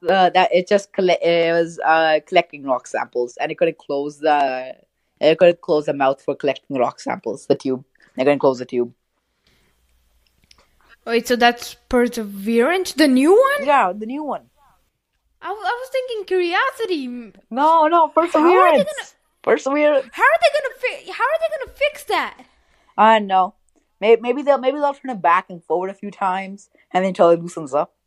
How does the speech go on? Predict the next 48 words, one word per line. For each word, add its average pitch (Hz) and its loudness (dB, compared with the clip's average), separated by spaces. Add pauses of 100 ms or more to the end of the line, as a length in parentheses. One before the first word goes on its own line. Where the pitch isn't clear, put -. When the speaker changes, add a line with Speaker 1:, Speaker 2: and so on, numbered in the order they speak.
(280)
Speaker 1:
I 185 0
don't 208 0
know, 196 0
but - 6
that 269 4
was 294 -8
a 247 -4
long 220 -4
time 196 -4
ago. 180 -4
But 185 -6
yeah, 208 2
like, 190 -2
like 175 -10
a 196 -2
rock 196 0
got 226 0
stuck 202 -2
in 202 -8
the 185 4
valve. 165 2 (2500)
Speaker 2:
Nice. 233 2
Speaker 1:
<laughs> - -6
Yeah, 285 -2 (240)
nice. 226 -2 (220)
I'm - -12
not 262 2
sure 262 2
if 240 -8
that's 240 2
so 247 4
nice 226 -2
for 220 -2
the 208 2
engineers 220 -2
there. 170 -6 (580)
They're 202 0
going 190 2
like, 156 -6
"Come 330 4
on, 202 -2
we 320 -12
spent 208 -8
billions 269 2
of 220 -12
dollars 190 0
on 185 0
this 185 -12